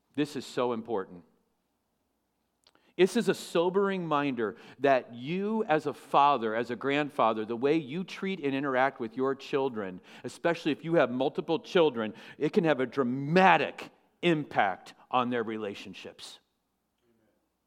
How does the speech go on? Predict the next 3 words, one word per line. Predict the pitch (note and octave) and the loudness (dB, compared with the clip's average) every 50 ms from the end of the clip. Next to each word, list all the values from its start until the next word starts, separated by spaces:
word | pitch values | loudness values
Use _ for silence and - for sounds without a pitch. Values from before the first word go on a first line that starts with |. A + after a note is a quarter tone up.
| _ _ _ _ - | _ _ _ _ 2
Dramatic | - G3 F#3 F3+ E3+ F3 F3+ G3 B3 C#4 G#3+ - - - - - _ _ _ - | 4 4 6 6 6 8 10 10 10 8 8 4 -2 -6 -18 -20 _ _ _ 0
impact. | E3 D#3+ C3 A2+ B2 C3+ A2+ D#2 - - - - _ _ _ _ _ _ _ _ _ _ _ _ _ _ _ _ _ _ _ _ _ _ _ _ _ _ _ _ _ _ _ _ _ _ _ _ _ _ _ _ _ _ _ _ _ _ _ _ _ _ _ _ _ _ _ _ _ _ _ _ _ _ - | 0 0 0 0 0 0 0 0 -2 -8 -20 -20 _ _ _ _ _ _ _ _ _ _ _ _ _ _ _ _ _ _ _ _ _ _ _ _ _ _ _ _ _ _ _ _ _ _ _ _ _ _ _ _ _ _ _ _ _ _ _ _ _ _ _ _ _ _ _ _ _ _ _ _ _ _ -6
Jacob | - - F#3+ F#3+ B3+ B3 B3 G#3+ F3+ D#3+ D#3 D3+ D#3 | 2 4 6 6 6 4 4 4 4 4 4 0 -10